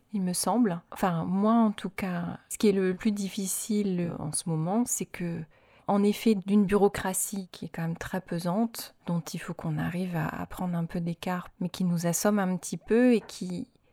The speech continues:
vient écraser, par certains moments, quelque chose, euh, du rêve et de l'échappée imaginaire qu'on peut avoir pour tenir le coup.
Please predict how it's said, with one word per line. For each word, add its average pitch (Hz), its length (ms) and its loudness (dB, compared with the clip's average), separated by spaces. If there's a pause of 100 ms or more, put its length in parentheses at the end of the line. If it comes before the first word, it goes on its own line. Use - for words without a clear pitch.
(120)
vient 196 200 2
écraser, 196 880 2 (440)
par 196 180 -2
certains 185 380 -2
moments, 175 440 2
quelque 175 320 -4
chose, 220 420 0
euh, 180 360 -6
du 170 140 -6
rêve 175 420 0 (280)
et 175 100 -6
de 165 280 -4
l'échappée 180 420 2
imaginaire 180 640 0
qu'on 175 160 -6
peut - 160 -6
avoir 165 420 -2
pour - 180 -6
tenir 175 320 0
le 190 80 0
coup. - 180 0